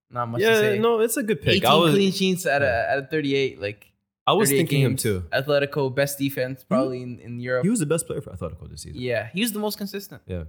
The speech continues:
Speaker 1: I don't know who else
Speaker 2: Between
Speaker 1: was
Speaker 2: him
Speaker 1: perfect
Speaker 2: and, uh,
Speaker 1: consistency.
Speaker 2: Luis Suarez for me.
Speaker 1: Eh, I, I, I, I don't really give it to Suarez. I would definitely give it to Oblak over him.
Speaker 2: Uh, the game Suarez plays,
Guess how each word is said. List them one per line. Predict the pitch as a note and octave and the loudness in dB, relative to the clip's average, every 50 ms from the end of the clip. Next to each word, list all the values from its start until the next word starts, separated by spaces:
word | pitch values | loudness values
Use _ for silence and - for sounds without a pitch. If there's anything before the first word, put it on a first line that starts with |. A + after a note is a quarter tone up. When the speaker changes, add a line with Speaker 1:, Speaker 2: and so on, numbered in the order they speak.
| - - | -4 0
Speaker 1:
I | C#3 E3 | 0 2
don't | E3+ F3 | 2 2
know | F3 | 2
who | F3 E3+ E3+ | 2 4 2
else | E3 A#2+ | 2 2
Speaker 2:
Between | A#2+ C#3 D3+ D3+ C#3+ C3+ | 0 2 2 2 4 4
Speaker 1:
was | D3 | 4
Speaker 2:
him | D3 C#3+ | 4 2
Speaker 1:
perfect | C3 B2 A2+ G2+ | 2 0 0 -2
Speaker 2:
and, | G2 | -2
uh, | G2 | -2
Speaker 1:
consistency. | F#2+ F2+ F2+ F2 F2 E2+ E2 - G2 | -2 -2 -2 -4 -6 -8 -8 -6 -4
Speaker 2:
Luis | G2 G#2 G2 | -4 -4 -4
Suarez | - G2 E2+ D#2+ D#2 D2+ - - | -4 -4 -6 -6 -8 -10 -14 -18
for | _ D#2+ E2 | _ -20 -16
me. | E2 D#2+ D#2 E2 - | -16 -14 -14 -12 -10
Speaker 1:
Eh, | B2 B2 B2+ - _ _ - | -10 -10 -10 -10 _ _ -10
I, | - | -8
I, | A#2+ A2+ G#2+ - D#2 G#2+ | -6 -6 -6 -6 -8 -8
I, | A#2 G2 - G#2+ D3 C3+ A2 D3 | -8 -6 -2 0 0 2 2 2
I | |
don't | D#3 D3+ | 0 0
really | C#3+ C3+ B2+ | -2 -4 -4
give | A#2 B2 | -6 -8
it | B2 | -10
to | - | -12
Suarez. | - B2+ A#2+ A#2 A2 A2 A#2 - - | -10 -6 -4 -4 -4 -6 -8 -10 -4
I | - C#3 | -2 -2
would | D#3 D#3 C#3+ - _ - | 0 -2 -4 -6 _ 2
definitely | F3 F3 F3 D#3+ | 2 2 2 0
give | B2+ C3 A#2+ | -4 -6 -8
it | A#2+ | -8
to | - - | -8 -6
Oblak | A#2+ C3 A#2 B2 A#2 A#2 - | -6 -4 -4 -4 -6 -6 -6
over | A#2 A2+ G#2+ G#2+ G2+ | -10 -12 -10 -12 -10
him. | F#2+ | -8
Speaker 2:
Uh, | G#2 G2 F#2 | -6 -6 -4
the | F#2+ G2 | -4 -2
game | B2 C#3+ | -2 -2
Suarez | C3+ - - A#2+ A#2+ A2+ G#2+ - | -2 0 0 0 0 0 -2 -4
plays, | - G#2+ G#2+ B2+ D3 C#3+ - - | -4 -2 -2 -2 -2 -4 -6 -12